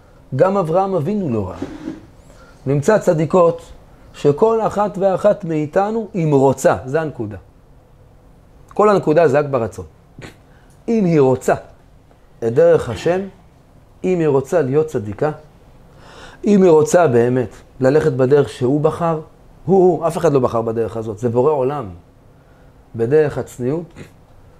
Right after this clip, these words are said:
שקר החן והבל היופי, אישה יראת השם, היא תתהלל. מה לעשות? ככה התורה כותבת. אם היא בחרה בדרך, ברצון, הלכה בדרך של השם,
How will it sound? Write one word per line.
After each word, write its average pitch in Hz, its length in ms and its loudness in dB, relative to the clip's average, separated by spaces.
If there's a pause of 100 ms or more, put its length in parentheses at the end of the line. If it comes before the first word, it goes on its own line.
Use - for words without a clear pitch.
שקר 147 340 -2
החן 156 440 0
והבל 131 240 -2
היופי, 143 520 -2
אישה 175 260 -2
יראת 165 280 -2
השם, 185 360 -6
היא 185 140 -10
תתהלל. 123 380 -12 (280)
מה 160 120 0
לעשות? 160 340 -8 (800)
ככה 170 300 2
התורה 165 260 0
כותבת. 151 480 -6 (600)
אם 202 140 2
היא 190 100 2
בחרה 156 400 2
בדרך, 143 600 2 (200)
ברצון, 127 580 0 (100)
הלכה 135 340 0
בדרך 139 400 0
של 127 140 -6
השם, 214 380 -2